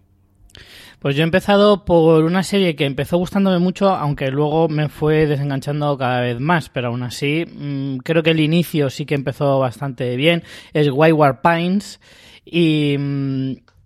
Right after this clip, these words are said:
sí que es verdad que no quiero hacer mucho spoiler, por si a alguien se le ocurre ponerse con ella,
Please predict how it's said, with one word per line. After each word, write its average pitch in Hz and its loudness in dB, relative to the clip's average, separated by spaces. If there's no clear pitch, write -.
sí - 0
que 185 4
es 185 4
verdad 185 2
que 175 0
no 175 4
quiero 180 2
hacer 170 2
mucho 170 0
spoiler, 165 0
por 139 -8
si 147 -4
a 131 2
alguien 135 -2
se 135 -6
le 135 0
ocurre 131 0
ponerse 131 -2
con 131 -2
ella, 147 0